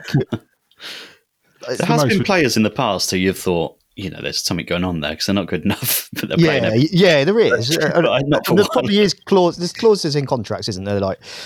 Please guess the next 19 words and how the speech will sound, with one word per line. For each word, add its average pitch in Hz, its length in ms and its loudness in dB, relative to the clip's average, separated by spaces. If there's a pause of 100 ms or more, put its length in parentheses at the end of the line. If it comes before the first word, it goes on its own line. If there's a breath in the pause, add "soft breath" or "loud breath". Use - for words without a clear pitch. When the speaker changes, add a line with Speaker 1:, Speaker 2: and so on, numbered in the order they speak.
(140 loud breath)
Speaker 3:
where 107 120 4
they 107 140 4
trigger, 101 520 -2 (1080 loud breath)
I - 40 -2
don't 104 40 -4
know, 92 100 0
another 123 260 2
year 113 280 2
if 107 80 0
they 107 80 2
play 104 240 0
X - 180 -4
amount 104 160 -6
of 101 60 -8
games, 95 440 -4
or 98 140 -4
whether 98 220 -4
they 101 120 -2
trigger, 98 500 -2